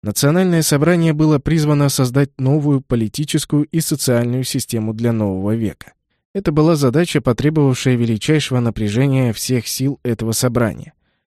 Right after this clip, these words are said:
Мощным размахом оно уничтожило основные несправедливости самодержавного режима.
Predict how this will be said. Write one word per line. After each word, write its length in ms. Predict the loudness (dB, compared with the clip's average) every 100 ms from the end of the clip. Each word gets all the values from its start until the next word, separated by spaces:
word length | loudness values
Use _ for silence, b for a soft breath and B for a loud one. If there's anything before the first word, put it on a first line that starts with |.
| -8
Мощным 400 | -2 0 0 0
размахом 500 | 0 2 0 0 -2
оно 180 | 0 0
уничтожило 600 | 0 -2 0 2 4 2
основные 420 | 2 0 0 0
несправедливости 880 | 0 -2 -2 -2 -2 0 0 0 -4
самодержавного 800 | -2 -2 -2 -2 0 0 0 0
режима. 460 | 0 0 -2 -8